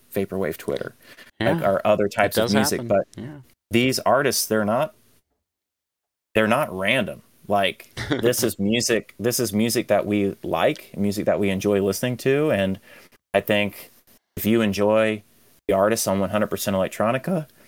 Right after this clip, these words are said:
Speaker 1: and you're going to, um, you know, enjoy all of these artists that you haven't heard of yet.
Speaker 2: True.
Speaker 1: Um,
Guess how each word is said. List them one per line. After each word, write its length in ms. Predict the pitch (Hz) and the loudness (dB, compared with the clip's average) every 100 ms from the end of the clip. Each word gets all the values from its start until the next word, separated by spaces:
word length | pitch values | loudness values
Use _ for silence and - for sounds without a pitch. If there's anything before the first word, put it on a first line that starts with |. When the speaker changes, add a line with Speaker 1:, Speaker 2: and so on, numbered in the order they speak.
| _ - | _ -4
Speaker 1:
and 120 | 98 | 0
you're 120 | 98 | 0
going 440 | 95 101 98 98 95 | 2 2 2 0 -2
to, 640 | - 101 98 98 95 95 - | -2 0 2 2 2 0 -6
um, 600 | - 95 95 92 92 95 - _ _ _ _ 98 | -6 -4 -2 -2 -2 -6 -12 _ _ _ _ -2
you 40 | |
know, 220 | 95 92 | 0 0
enjoy 520 | - 98 101 101 98 - _ _ _ _ _ _ - | -2 0 4 4 2 -2 _ _ _ _ _ _ 0
all 260 | 104 107 107 | 4 6 4
of 100 | 95 | 2
these 180 | 101 | -2
artists 340 | - 101 101 - | 2 2 2 -2
that 100 | - | -4
you 100 | 98 | -4
haven't 380 | - 98 95 - | 0 0 -2 -6
heard 280 | - 101 92 | -2 0 0
of 180 | 90 | -4
yet. 240 | - - - _ _ _ _ _ _ _ - | -8 -10 -10 _ _ _ _ _ _ _ -6
Speaker 2:
True. 160 | 92 | 0
Speaker 1:
Um, 380 | 92 90 90 | 0 0 -2